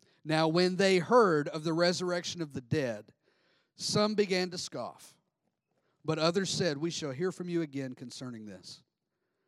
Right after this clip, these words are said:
So Paul went out from among them, but some men joined him and believed, among whom also were Dionysius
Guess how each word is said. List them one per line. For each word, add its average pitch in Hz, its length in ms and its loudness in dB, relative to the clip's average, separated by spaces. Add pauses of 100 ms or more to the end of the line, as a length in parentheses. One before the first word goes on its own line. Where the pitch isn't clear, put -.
(640)
So 165 200 -2
Paul 170 280 2
went 170 140 2
out 170 160 0
from 180 140 -6
among 180 320 0
them, 101 340 -8 (640)
but 131 440 -6 (800)
some 190 480 -2
men 147 400 0 (420)
joined 165 320 -2
him 135 240 -6
and 120 140 -8
believed, 104 500 -12 (760)
among 175 420 0
whom 196 280 -6
also 143 640 -8 (340)
were 160 160 -2
Dionysius 156 1040 -6